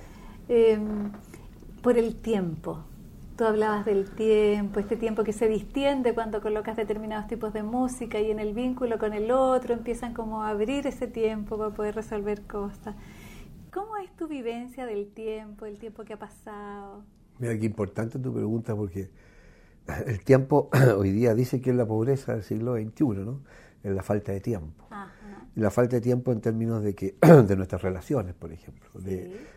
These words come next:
Speaker 1: Sí.
Speaker 2: eh, tú tienes muchos amigos, imagínate, toda una vida de amistades, <clears throat> de, de actividades.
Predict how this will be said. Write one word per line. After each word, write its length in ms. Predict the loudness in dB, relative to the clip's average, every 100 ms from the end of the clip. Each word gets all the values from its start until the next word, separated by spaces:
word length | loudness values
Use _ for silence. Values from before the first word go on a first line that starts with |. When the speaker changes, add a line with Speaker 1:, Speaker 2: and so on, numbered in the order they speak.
| -8
Speaker 1:
Sí. 60 | -4
Speaker 2:
eh, 160 | -4 -6 -10 -12 -12 -14 -14 -6
tú 120 | 0
tienes 240 | 2 2
muchos 360 | 2 0 0 -4
amigos, 280 | -2 -2 -2
imagínate, 420 | -4 -6 -4 -2
toda 160 | 0 0
una 160 | 0
vida 280 | 0 0 0
de 40 |
amistades, 600 | -2 -6 -2 2 2 0 -6 _ 2
<clears throat> 480 | 6 8 6 2 -10
de, 540 | -8 -4 -2 -4 -8 -18 -20 -20 -20 -20 -20 -10
de 280 | -6 0 0
actividades. 760 | 2 2 4 4 4 2 -2